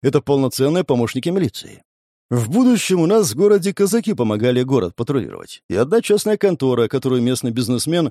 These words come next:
создал перед выборами. Но и к тем, и к другим вопросов имелось много, потому что в российском законодательстве уже не было такого понятия, как дружинник, обладающий теми же правами, что и полицейский. "Но бить ведь нельзя?" —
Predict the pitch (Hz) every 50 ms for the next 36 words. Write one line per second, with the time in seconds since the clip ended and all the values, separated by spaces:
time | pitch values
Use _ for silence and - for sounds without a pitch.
0 | - _ _ - - 240 233 214 139 160 160 139 - - 160 160 139 110 104 -
1 | - - - - - _ _ _ _ _ _ _ - 120 170 226 247 240 180 139
2 | 98 - - 190 220 226 190 131 113 98 90 98 98 92 107 160 180 185 120 107
3 | 95 - 123 160 175 - 175 143 139 127 143 165 180 170 127 127 165 208 220 185
4 | - - - - _ _ _ _ _ _ _ - 95 - 170 214 233 - - -
5 | 180 147 123 139 143 - - 226 - - 175 156 117 131 143 - 147 135 117 110
6 | 165 185 - - 156 - - 139 147 139 139 - - 131 - 151 180 226 214 156
7 | 135 123 107 123 - 139 135 127 - 123 120 143 165 160 - - 120 - 139 117
8 | 92 87 139 175 196 143 165 185 151 113 87 - - - 95 104 98 107 113 104
9 | - - 104 - 117 117 107 101 95 101 - 92 85 85 120 147 156 160 151 -
10 | - _ - - - 85 90 - 147 160 185 - - 190 123 - - - - _
11 | _ _ _ _ _ _ _ - 117 147 160 165 170 175 160 117 104 202 - -
12 | 127 120 - 120 131 135 131 131 190 196 180 139